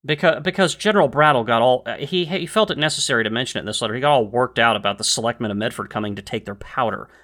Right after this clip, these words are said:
Who cares? If it's the town's powder, it's the town's powder. Let 'em take it. Only tyrants get worked up about this stuff, folks. Again, I want you, this is a good lesson to learn here. The only time anybody gets upset about the people of the town,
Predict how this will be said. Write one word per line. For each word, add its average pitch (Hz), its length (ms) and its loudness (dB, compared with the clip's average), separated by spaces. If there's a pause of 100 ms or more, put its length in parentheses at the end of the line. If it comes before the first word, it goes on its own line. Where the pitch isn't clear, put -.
(100)
Who 359 160 4
cares? 359 600 2 (140)
If - 120 -10
it's - 100 0
the 208 80 2
town's 208 320 2
powder, 208 300 0
it's 175 140 -2
the 185 40 -2
town's 180 320 2
powder. 190 340 0
Let 127 140 0
'em 143 80 -2
take 160 300 -4
it. - 160 -10 (180)
Only 247 300 2
tyrants 190 540 4
get - 120 -4
worked 131 280 -2
up 147 120 4
about 98 300 -4
this 98 140 -4
stuff, - 220 -2
folks. 101 260 -4
Again, 156 520 0
I 143 120 4
want 180 360 -2
you, - 80 -6
this 175 240 -2
is 196 120 -2
a 170 80 2
good 139 340 -8
lesson 143 320 0
to 131 80 0
learn 120 240 2
here. - 260 -8 (120)
The 190 120 2
only 285 380 2
time 92 600 -4 (280)
anybody 151 640 2
gets 151 340 -2
upset 147 640 2
about 127 300 0
the - 60 -14
people 160 380 -4
of 151 120 -2
the 151 80 -8
town, 151 540 0